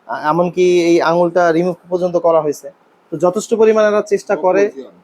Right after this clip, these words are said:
Speaker 2: পাপ করছেন।
Speaker 1: হ্যাঁ?
Speaker 2: বাবা লয়ে গেছে।
Speaker 1: হ্যাঁ?
Speaker 2: পাপ, পাপ করছেন।
Speaker 1: ও আচ্ছা, আচ্ছা, ঠিক আছে। তো ওনার ফ্যামিলি ওনাকে যথেষ্ট পরিমাণ, আ, ভালোবাসে, আর যথেষ্ট পরিমাণ এই পর্যন্ত চেষ্টা করেছে ওনার পিছনে, কিন্তু আসলে মানসিকভাবে যদি অসুস্থ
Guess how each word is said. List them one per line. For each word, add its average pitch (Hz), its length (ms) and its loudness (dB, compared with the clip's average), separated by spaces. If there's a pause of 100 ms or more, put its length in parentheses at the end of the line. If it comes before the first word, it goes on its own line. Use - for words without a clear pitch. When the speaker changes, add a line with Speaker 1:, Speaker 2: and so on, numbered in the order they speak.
(140)
Speaker 2:
পাপ 123 160 -20 (100)
করছেন। 117 320 -14 (260)
Speaker 1:
হ্যাঁ? 180 320 -4 (140)
Speaker 2:
বাবা 147 200 -4
লয়ে 143 320 -4
গেছে। 101 440 -6 (380)
Speaker 1:
হ্যাঁ? 175 200 -4 (240)
Speaker 2:
পাপ, 143 180 -2
পাপ 160 380 -10 (120)
করছেন। 147 360 -10
Speaker 1:
ও 156 80 -2
আচ্ছা, 143 260 -4
আচ্ছা, 123 200 -14
ঠিক 139 180 -6
আছে। - 200 -14 (560)
তো 185 60 -2
ওনার 185 180 2
ফ্যামিলি 202 720 2
ওনাকে 180 400 0
যথেষ্ট 165 360 -4
পরিমাণ, 175 460 -2 (100)
আ, 131 240 -6 (220)
ভালোবাসে, 160 640 2
আর 139 300 2
যথেষ্ট 143 420 -4
পরিমাণ 175 320 2
এই 165 80 2
পর্যন্ত 165 280 -2
চেষ্টা 170 400 -4
করেছে 196 500 2 (480)
ওনার 180 220 2
পিছনে, 170 340 0
কিন্তু 180 260 -2
আসলে 180 540 2
মানসিকভাবে 170 560 -2
যদি 165 100 -2
অসুস্থ 170 320 -6